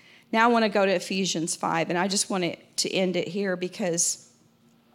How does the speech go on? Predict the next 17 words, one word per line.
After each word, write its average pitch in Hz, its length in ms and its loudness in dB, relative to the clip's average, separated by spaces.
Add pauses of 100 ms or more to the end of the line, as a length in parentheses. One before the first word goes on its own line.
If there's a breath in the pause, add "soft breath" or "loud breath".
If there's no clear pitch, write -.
(3000 loud breath)
this 208 280 2
is 202 100 0
a 185 60 4
teaching 196 460 0
in 143 120 -4
itself. - 580 -2
Because 180 300 0
like 208 180 0
I 208 80 4
said, 196 320 2
God 190 240 4
does 202 160 2
not 185 220 0
do 175 180 -2
anything 170 560 -2
by 175 120 -4
accident. - 840 -6